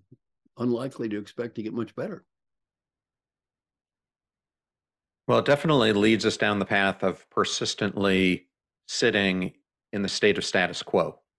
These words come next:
Speaker 2: which is where I think so many people end up, and then they don't realize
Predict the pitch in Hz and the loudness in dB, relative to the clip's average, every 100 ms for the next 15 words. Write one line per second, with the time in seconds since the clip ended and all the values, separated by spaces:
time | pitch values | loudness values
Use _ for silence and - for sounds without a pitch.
0 | _ _ _ _ _ - - - 104 - | _ _ _ _ _ -20 -16 -6 -4 -2
1 | 98 107 104 98 98 104 - 113 101 92 | 0 4 4 4 0 -2 -2 0 0 0
2 | 110 101 90 80 - 104 90 104 87 - | -2 0 0 -2 -2 -2 2 2 2 -2
3 | - 95 95 95 95 95 104 101 - 101 | -8 -4 -2 0 0 2 0 0 -2 0
4 | 104 98 95 92 92 87 | 2 4 2 2 0 -4